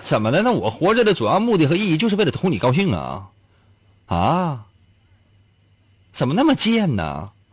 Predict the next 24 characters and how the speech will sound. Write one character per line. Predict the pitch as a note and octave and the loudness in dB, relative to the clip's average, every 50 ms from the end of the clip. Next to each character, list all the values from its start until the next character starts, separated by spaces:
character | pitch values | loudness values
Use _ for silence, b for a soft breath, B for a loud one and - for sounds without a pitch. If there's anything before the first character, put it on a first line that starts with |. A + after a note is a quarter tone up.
| - - C4 C#4+ - - F#4 D4 - C4 - - - - - | -12 -6 -6 -4 -2 0 0 2 2 4 4 4 4 4 4
<laughs> | - - - - - - - - - - - - - - - - - - - - | 2 2 2 2 2 2 2 0 0 0 -2 -4 -4 -6 -6 -6 -8 -10 -10 -8
自 | - - C#4+ C#4 | -4 -2 0 0
己 | - - A2+ | 0 0 0
就 | C#3 G3+ | 0 0
不 | F#3+ A#3+ | 0 0
能 | A#3 A#3+ A#3+ B3 | 0 0 2 2
有 | A#3 | 2
点 | F3 B2 A2+ | 2 2 0
独 | A2 C3+ F3+ | 0 0 0
立 | A3+ G#3 | 0 0
的 | D#3+ | 2
空 | C#3 D#3 F3+ F3+ | 2 2 2 4
间 | E3 E3+ D#3 D#3 | 4 4 4 4
吗？ | D#3+ D#3 D3+ D#3 D#3 D#3 | 4 4 2 0 -2 -4
自 | - B3 | -4 -6
己 | F3+ D#3+ | -4 -2
就 | G3 G3 | -2 -2
不 | A3 A3+ | 0 0
能 | A3+ | 0
有 | A#3 | 2
点 | G#3+ D3+ A#2+ B2 | 2 2 2 0
个 | - - A3+ F#3+ | 0 0 0 2
性 | D3 E3+ D3+ | 2 2 2
吗？ | C#3 C3 B2+ B2+ B2 B2 | 2 2 0 0 -2 -6